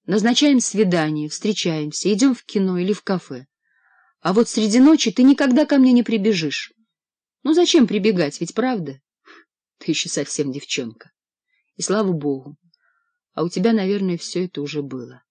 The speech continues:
Ты не любишь, а ухаживаешь. Ты ко мне относишься не как к женщине. Тебе же будет хуже, если я дам себе волю». «Пусть мне будет хуже, но я хочу, чтобы ты любил меня, а не жалел.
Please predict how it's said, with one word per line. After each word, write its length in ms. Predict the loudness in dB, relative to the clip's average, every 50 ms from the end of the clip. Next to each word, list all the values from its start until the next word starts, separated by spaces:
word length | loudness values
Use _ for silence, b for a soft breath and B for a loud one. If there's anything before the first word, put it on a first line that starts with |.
| _ _ _ _ _ _ _ _ _ _ _ _ _ _ _ _ _ _ _ _ _ _ _
Ты 100 | 2 4
не 140 | 4 6 6
любишь, 380 | 4 4 2 0 -2 -4 -4
а 60 | -4 -4
ухаживаешь. 920 | -6 -6 -6 -8 -8 -8 -8 -10 -14 -14 -16 -16 -16 -14 -16 -16 -18 _ _ _ _ _ _ _ _ _ _ _ _ _ _ _ _ _ _ -6
Ты 100 | -4 -2
ко 120 | 2 4
мне 160 | 4 4 4
относишься 520 | 2 0 0 -2 0 -2 -2 -2 0 0 2
не 120 | 2 2
как 220 | 0 -2 -4 -2
к 40 | -2
женщине. 680 | -2 0 0 0 0 -2 -4 -6 -8 -10 -12 -16 -18 _ _ _ _ _ _ _ _ _ _ _ _ _ _ _ _ _ _ _ _ _ _ _ _ _ _ _ _ _ _
Тебе 320 | -8 -4 0 2 2 2
же 160 | 2 0 -4
будет 260 | -4 -6 -8 -8 -8
хуже, 340 | -8 -4 -2 -2 -2 -2 -4
если 300 | -8 -8 -10 -10 -10 -8
я 160 | -8 -8 -8
дам 200 | -6 -6 -6 -6
себе 320 | -6 -6 -6 -6 -4 -4 -4
волю». 400 | -4 -4 -6 -6 -8 -12 -18 _ _ _ _ _ _ _ _ _ _ _ _ _ _ _ _ _ _ _ _ _ _ _ _ _ _
«Пусть 260 | 0 0 2 4 4
мне 120 | 6 6 6
будет 300 | 6 4 2 2 0 -2
хуже, 380 | 0 2 2 2 4 2 2
но 80 | 2 2
я 140 | 0 0 0
хочу, 280 | -2 -2 -2 0 -2
чтобы 320 | -2 -2 -2 -2 0 -2 0
ты 160 | 0 0 2
любил 380 | 2 2 2 4 6 6 6
меня, 400 | 6 4 4 2 2 0 -2 -2
а 80 | -4 -4
не 120 | -4 -2
жалел. 480 | -2 0 2 2 4 2 2 0 -2 -6